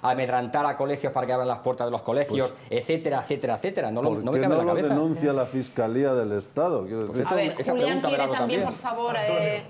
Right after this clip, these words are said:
Speaker 4: no defiendas lo
Speaker 3: precisar algo.
Speaker 4: indefendible, te
Speaker 2: No,
Speaker 4: lo
Speaker 2: no,
Speaker 4: pido,
Speaker 2: yo no
Speaker 4: por
Speaker 2: estoy
Speaker 4: favor.
Speaker 2: defendiendo, yo
Speaker 4: Son treinta años de latrocinio, son treinta años de que el clan Puyolone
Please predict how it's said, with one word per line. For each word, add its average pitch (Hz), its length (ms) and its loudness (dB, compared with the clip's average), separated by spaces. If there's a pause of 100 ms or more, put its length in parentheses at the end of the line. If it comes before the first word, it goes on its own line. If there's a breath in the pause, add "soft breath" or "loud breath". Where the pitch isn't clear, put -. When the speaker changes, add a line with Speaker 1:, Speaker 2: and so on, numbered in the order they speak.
(140)
Speaker 4:
no 160 180 -4
defiendas 180 100 -4
lo - 60 -6
Speaker 3:
precisar 180 420 -2
algo. 165 140 -2
Speaker 4:
indefendible, 147 400 -6
te 139 80 -2
Speaker 2:
No, 175 60 2
Speaker 4:
lo - 20 0
Speaker 2:
no, 196 60 0
Speaker 4:
pido, - 100 4
Speaker 2:
yo 190 60 4
no 185 60 2
Speaker 4:
por 170 60 2
Speaker 2:
estoy 156 140 2
Speaker 4:
favor. 151 160 2
Speaker 2:
defendiendo, 135 400 0
yo 117 60 4
Speaker 4:
Son 214 240 2
treinta 220 340 2
años 202 220 -2
de 185 80 2
latrocinio, 151 680 -2
son 170 180 -6
treinta 185 280 0
años 185 200 2
de 160 140 2
que 139 80 -2
el 127 60 -4
clan 175 220 0
Puyolone 185 560 0